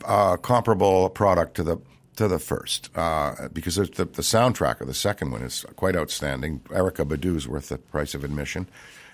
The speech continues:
And, um, there were a lot of, there's a lot of good stuff in that too. And they, uh, they pulled off the acting, and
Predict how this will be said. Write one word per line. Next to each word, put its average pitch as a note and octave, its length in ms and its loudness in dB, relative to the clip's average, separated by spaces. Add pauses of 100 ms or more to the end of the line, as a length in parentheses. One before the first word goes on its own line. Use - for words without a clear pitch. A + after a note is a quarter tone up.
(100)
And, G2 320 4
um, G2 500 4
there G2 100 2
were G2+ 100 4
a G2+ 60 2
lot G#2+ 200 4
of, A2 160 0
there's F#2+ 180 -8
a G2+ 60 -4
lot G#2+ 120 0
of A2+ 60 0
good A#2 160 -4
stuff - 260 -2
in A#2 100 -2
that A2+ 200 -2
too. D3 220 2
And G#2+ 100 2
they, G#2 260 4
uh, G#2+ 200 4
they G#2+ 100 2
pulled A#2+ 240 2
off A2 220 4
the G#2+ 100 2
acting, G#2 400 0
and G2 180 -2